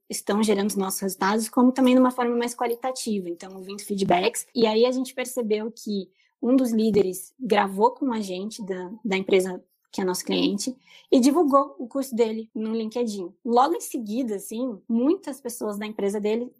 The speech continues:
começaram a divulgar nossos certificados de conclusão de curso. Então, quando o Léo trouxe aquela reflexão que é um pouco impactante, assim, foi bem impactante pra mim,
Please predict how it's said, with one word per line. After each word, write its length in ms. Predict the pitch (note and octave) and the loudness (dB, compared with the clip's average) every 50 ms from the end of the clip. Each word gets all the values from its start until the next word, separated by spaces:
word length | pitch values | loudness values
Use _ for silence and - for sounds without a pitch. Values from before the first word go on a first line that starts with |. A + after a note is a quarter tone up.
| _ _ - | _ _ 2
começaram 380 | C#4 C#4 D4 D4 - C4+ C4+ D4 | 4 4 4 4 2 2 4 4
a 20 | |
divulgar 400 | C#4 C4+ B3+ C#4+ C#4 B3+ B3 B3 | 2 2 0 2 4 4 4 4
nossos 280 | B3+ B3+ B3+ B3+ - - | 4 2 0 -4 -4 -4
certificados 680 | - B3+ B3+ - - - C#4 - - A#3 A3+ A3+ A#3+ A3 | -4 -4 -4 -6 -8 -10 -6 -2 0 0 0 0 -4 -8
de 60 | A3 | -8
conclusão 480 | - A#3+ A#3+ B3 C4 B3+ A#3 A#3+ A#3 A#3 | -8 -8 -6 -4 -2 -2 -2 -2 -4 -6
de 80 | A3 | -6
curso. 380 | B3 - C4+ G#3+ G3 - - - | -4 -4 -4 -4 -4 -6 -12 -10
Então, 180 | _ - A#3 C4+ | _ -2 0 2
quando 200 | D#4+ E4+ E4+ E4+ | 4 4 4 6
o 20 | |
Léo 180 | D#4+ C#4 B3 B3 | 6 4 2 2
trouxe 220 | A#3+ A#3 A3 A3+ | 0 -6 -8 -8
aquela 220 | - - G#3 G#3 G3+ | -6 -4 -4 -2 -4
reflexão 520 | G#3+ G3+ - G3+ G3 G3 - G#3 G3 F#3+ | -4 -4 -4 -2 -2 -2 -4 -6 -6 -6
que 120 | - G#3 | -4 -4
é 100 | F#3 E3+ | -4 -4
um 60 | F3 E3+ | -6 -6
pouco 260 | - G#3 G3+ - B3+ | -6 -6 -2 -2 -2
impactante, 720 | A#3+ A#3+ - - - _ _ - F#3+ G3 G#3+ A3 A3 - | -4 -4 -6 -10 -10 _ _ 2 4 4 4 0 -2 -4
assim, 300 | E3+ - - G#3 A3 G3+ | -8 -8 -8 -8 -8 -8
foi 160 | - - F#3 | -2 0 0
bem 160 | F3+ F#3 F#3+ G#3+ | 0 2 -2 -2
impactante 420 | A3+ B3+ B3 - A3 G3+ - - | -2 -2 -4 -4 -10 -12 -12 -10
pra 100 | - F3+ | -8 -6
mim, 300 | F3+ F#3 G#3 G#3+ G#3 | -4 -2 -2 -2 -4